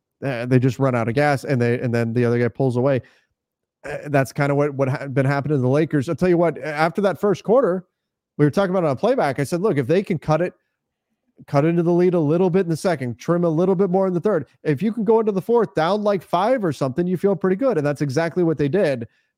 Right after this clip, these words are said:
But then they couldn't close in the fourth quarter. And it all goes back, though, to that first quarter where you give up a forty-five point first quarter for no reason.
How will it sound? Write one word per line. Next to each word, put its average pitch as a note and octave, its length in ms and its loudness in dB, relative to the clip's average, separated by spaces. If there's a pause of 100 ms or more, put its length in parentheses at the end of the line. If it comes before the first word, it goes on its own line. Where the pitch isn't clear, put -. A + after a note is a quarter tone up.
But C3+ 100 0
then C3+ 140 2
they B2 100 -2
couldn't D3 300 -2
close B2+ 560 -2 (420)
in D3+ 160 2
the C3 100 -2
fourth C3+ 320 -2
quarter. C#3 280 0
And C3 180 0
it C3+ 80 0
all F#3+ 240 2
goes E3 220 0
back, G3+ 340 -2
though, D3 160 2
to C#3+ 140 -10
that D3 200 -2
first D4 280 -2
quarter D3+ 240 2
where A3+ 120 0
you A#3+ 120 2
give A#3+ 180 0
up A3+ 140 -2
a G3+ 80 0
forty-five A3 720 0
point G#3 340 -2
first G3 240 -2
quarter D#3 460 0 (720)
for E3 100 -4
no G3+ 160 2
reason. F#3 480 -2